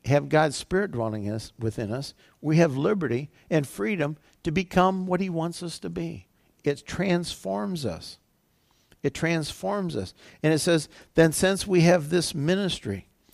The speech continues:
we have received mercy. As we receive mercy, we don't lose heart." As we receive mercy, you know, it's, we have now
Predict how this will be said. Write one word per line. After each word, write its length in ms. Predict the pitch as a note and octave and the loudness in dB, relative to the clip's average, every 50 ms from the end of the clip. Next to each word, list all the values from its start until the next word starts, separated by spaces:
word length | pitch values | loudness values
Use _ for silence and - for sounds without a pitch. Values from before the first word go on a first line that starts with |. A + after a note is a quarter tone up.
| - - _ _ _ | -20 -20 _ _ _
we 120 | - - D3+ | 0 2 2
have 160 | D3+ C3+ C3+ | 2 2 2
received 580 | C3 B2+ A#2 - - - C#3+ C3+ C3 A#2+ - - | 0 -2 -2 -2 -2 0 0 0 0 -2 -4 -6
mercy. 640 | B2+ B2+ D3+ F3 G3 F3 - - G#2 G2+ G#2 - _ _ _ - | -6 -4 -2 -2 -4 -4 -6 -6 -8 -8 -8 -12 _ _ _ 4
As 240 | C#3+ C3+ C3+ B2+ | 4 4 4 4
we 200 | C3 C#3 F#3 B3 | 0 -2 -2 -2
receive 380 | C4+ B3 E3+ C#3 - - C3 A2+ | 0 0 -2 -2 -2 -4 -6 -6
mercy, 360 | A2 A2+ G#2+ G#2+ - - - | -4 -6 -6 -6 -6 -8 -8
we 180 | B2 B2+ C3+ C#3+ | -4 -4 -4 -4
don't 360 | C3+ B2+ C3 C3+ C#3+ - - | -4 -4 -6 -6 -6 -8 -8
lose 320 | - A2+ A#2+ B2+ B2 - | -8 -8 -6 -6 -8 -10
heart." 360 | - - D3+ E3 - - - _ _ _ _ _ _ _ _ | -10 -8 -8 -8 -8 -10 -14 _ _ _ _ _ _ _ _
As 200 | - D3+ D3 C#3+ C#3 | 4 4 4 6 4
we 180 | D3 F3+ G#3+ | 2 2 2
receive 480 | A#3+ C4 B3+ A3+ - - A3 G#3 G3+ F3+ | 2 0 0 0 0 2 0 0 0 0
mercy, 480 | F#3 E3+ G3+ A3+ G#3 - - A#2+ G#2 - - - - - _ _ | -2 -2 -2 -4 -6 -6 -8 -8 -8 -10 -16 -20 -20 -20 _ _
you 100 | F#3 F3+ | -6 -6
know, 160 | F3+ F3+ - - _ _ _ _ _ _ | -6 -6 -8 -14 _ _ _ _ _ _
it's, 240 | E3+ E3+ E3 - - | 4 4 4 2 -2
we 220 | D#3 D3+ G#3 A#3+ | -2 0 4 4
have 180 | C4 C4+ G#3+ E3 | 4 4 4 2
now 380 | C3+ C#3 C#3+ D3 D3+ C3 - | 2 2 4 4 2 0 -4